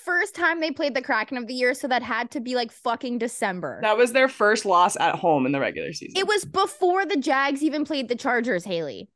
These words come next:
Speaker 2: Correct. So,
Speaker 1: Holy
Speaker 2: it's on the
Speaker 1: shit.
Speaker 2: way.
Speaker 1: All right. Well, now we're a sports show, uh, until the end of the show. So,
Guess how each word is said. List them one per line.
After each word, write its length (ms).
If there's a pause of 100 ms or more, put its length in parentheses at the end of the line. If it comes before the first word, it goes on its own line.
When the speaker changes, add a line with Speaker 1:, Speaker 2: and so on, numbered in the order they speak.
Speaker 2:
Correct. 400 (1000)
So, 180 (120)
Speaker 1:
Holy 320
Speaker 2:
it's 100
on 200
the 60
Speaker 1:
shit. 60
Speaker 2:
way. 440 (920)
Speaker 1:
All 120
right. 360 (280)
Well, 100
now 200
we're 100
a 60
sports 360
show, 540
uh, 500
until 240
the 120
end 100
of 60
the 80
show. 380 (120)
So, 1000